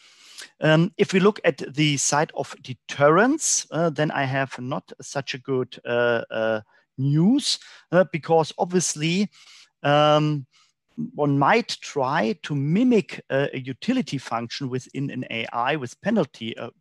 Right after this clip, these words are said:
points. And as long as the, uh, A-, A I is associated to a big company,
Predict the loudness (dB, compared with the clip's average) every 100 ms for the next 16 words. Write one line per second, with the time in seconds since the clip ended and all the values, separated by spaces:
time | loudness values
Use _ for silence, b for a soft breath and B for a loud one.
0 | _ -2 0 2 0 -2 -4 B B B
1 | 0 0 4 4 6 4 2 2 4 6
2 | 4 0 -2 0 0 -2 -4 -6 -4 -4
3 | -4 -4 -4 -4 -4 -8 -4 -4 -2 -2
4 | -2 -2 -6 -8 -6 -4 -4 -4 -4 -2
5 | -2 -6 -10 -10 -10 -12 -18 -2 0 2
6 | 0 0 -2